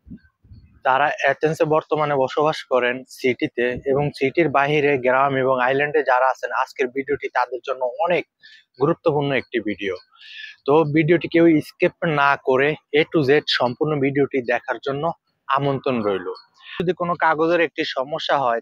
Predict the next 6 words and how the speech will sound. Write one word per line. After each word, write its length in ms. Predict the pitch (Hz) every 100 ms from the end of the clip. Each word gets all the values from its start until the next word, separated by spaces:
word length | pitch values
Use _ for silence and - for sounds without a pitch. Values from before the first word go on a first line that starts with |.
| -
তাহলে 380 | 147 156 156 165
আমরা 340 | 151 139 143 151 117
যাই, 260 | 120 120 147 - _ _ _ -
যারা 220 | 131 151 147
ভাষা 360 | 123 127 175 165
জানে 360 | 139 120 110